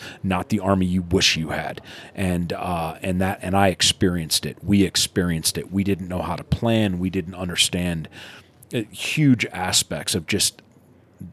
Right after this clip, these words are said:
they're just standard operating procedures in place all over the military that did not exist after nine eleven, and we were just figuring it out on the fly. So, uh, yeah, so these Air Force guys just, they, they were,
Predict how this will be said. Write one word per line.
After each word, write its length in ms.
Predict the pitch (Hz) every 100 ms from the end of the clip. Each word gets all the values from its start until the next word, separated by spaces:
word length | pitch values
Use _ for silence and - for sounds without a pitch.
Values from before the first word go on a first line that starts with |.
| _
they're 160 | - 113
just 260 | 98 113 -
standard 400 | - 101 110 98
operating 400 | 98 104 95 85
procedures 580 | - - 110 95 87
in 100 | 87
place 420 | 82 - 113 82 - -
all 280 | 107 113
over 180 | 120 110
the 100 | 92
military 680 | 92 107 104 - 87 82 76 - - -
that 180 | 98 -
did 180 | 107
not 200 | 95 92
exist 380 | 90 - 95 -
after 260 | 87 78 92
nine 220 | 87 87
eleven, 380 | 90 92 80 85
and 140 | 85 90
we 100 | 92
were 160 | 90
just 220 | 82 85
figuring 520 | - - 98 95 101 92
it 100 | 90
out 260 | 92 85 -
on 260 | 95 90 90
the 80 | 90
fly. 540 | - 87 78 71 - - - - - - -
So, 460 | - 95 90 90 -
uh, 220 | 90 85
yeah, 200 | 92 104
so 160 | - 90
these 200 | 92 87
Air 120 | 101
Force 280 | - 104 -
guys 320 | 101 92 87
just, 340 | - 85 -
they, 200 | - 92
they 140 | 80 95
were, 220 | 90 -